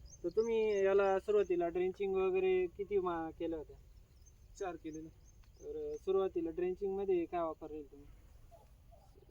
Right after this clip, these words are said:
Speaker 2: सुरुवातीला वेलन पॅक्सी आणि एलिट आणि त्याच्यात
Speaker 1: अच्छा, लिक्विड खत.
Speaker 2: चौदा अठ्ठेचाळीस मध्ये.
Speaker 1: चौदा अठ्ठेचाळीस ची गेली होती. तर, अ,
Speaker 2: मायक्रोरायझा.
Speaker 1: हम्म. तुम्हाला फुटव्यांची काय अडचण आली होती की?
Speaker 2: नाही, काहीच.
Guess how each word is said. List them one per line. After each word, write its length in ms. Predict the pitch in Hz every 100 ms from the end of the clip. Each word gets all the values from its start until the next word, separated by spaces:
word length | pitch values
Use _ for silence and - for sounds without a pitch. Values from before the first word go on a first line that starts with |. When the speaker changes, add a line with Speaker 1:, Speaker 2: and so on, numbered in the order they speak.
| 139
Speaker 2:
सुरुवातीला 260 | 151 147 143
वेलन 360 | 143 147 147 135
पॅक्सी 480 | 139 - - 156
आणि 140 | 151 143
एलिट 280 | 131 131 135
आणि 100 | 135
त्याच्यात 600 | 131 131 139 - - - - - - - -
Speaker 1:
अच्छा, 540 | - - 151 139 143 143
लिक्विड 300 | 165 - 196
खत. 40 |
Speaker 2:
चौदा 280 | 196 196 185
अठ्ठेचाळीस 520 | 175 165 135 139 127 -
मध्ये. 240 | 135 131 127 - - - -
Speaker 1:
चौदा 260 | 165 170 170
अठ्ठेचाळीस 440 | 165 175 143 135
ची 120 | -
गेली 220 | 139 139
होती. 180 | 139 135 - - - - - - - -
तर, 80 | 330
अ, 440 | 349 339 330 320
Speaker 2:
मायक्रोरायझा. 580 | 320 320 302 262 262 247 - -
Speaker 1:
हम्म. 180 | 147 139 135 - - - -
तुम्हाला 340 | 208 220 196
फुटव्यांची 520 | 185 214 196 190 190
काय 140 | 392 311
अडचण 380 | 330 311 339 330
आली 240 | 320 330
होती 180 | 311 285
की? 260 | 277 277
Speaker 2:
नाही, 240 | 302 320 330
काहीच. 200 | 302